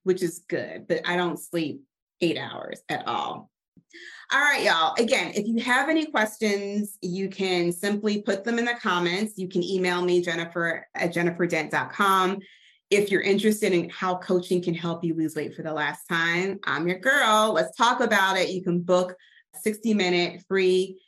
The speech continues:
strategy call with me, and I will tell you all the reasons why you aren't losing weight, and I will tell you exactly what you need to do, not to just lose weight, but to achieve food freedom, 'cause that's what you want.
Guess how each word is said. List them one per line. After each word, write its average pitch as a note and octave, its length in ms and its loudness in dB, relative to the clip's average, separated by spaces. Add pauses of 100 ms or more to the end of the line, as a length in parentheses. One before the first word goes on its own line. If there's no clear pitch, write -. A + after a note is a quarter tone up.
(120)
strategy F#3 440 0
call F3 320 -2
with E3 160 -4
me, D3+ 500 -2
and E3+ 100 -4
I E3 140 -4
will E3+ 180 0
tell E3 240 -2
you D#3+ 300 0 (140)
all G3 240 4
the A#3 120 4
reasons F#3 520 0
why D#3 260 0
you E3+ 240 0
aren't F3+ 360 2
losing C4 300 -4
weight, B3+ 240 0
and F3+ 140 2
I E3+ 60 -2
will E3+ 100 -2
tell E3+ 180 -2
you E3 160 0
exactly E3+ 480 -2
what E3 140 -4
you E3 140 -6
need D3+ 200 -2 (100)
to B3+ 180 -2
do, F3+ 440 2 (400)
not A#3+ 220 0
to - 60 -4
just D#5 240 -6
lose D#4+ 280 6
weight, A3 320 0
but G#3 140 0
to G#3 140 0
achieve F#3+ 500 -2
food E3+ 220 2
freedom, - 460 -8 (580)
'cause G3+ 100 -6
that's G#3+ 240 -2
what - 140 0
you F#3 120 0
want. - 240 -6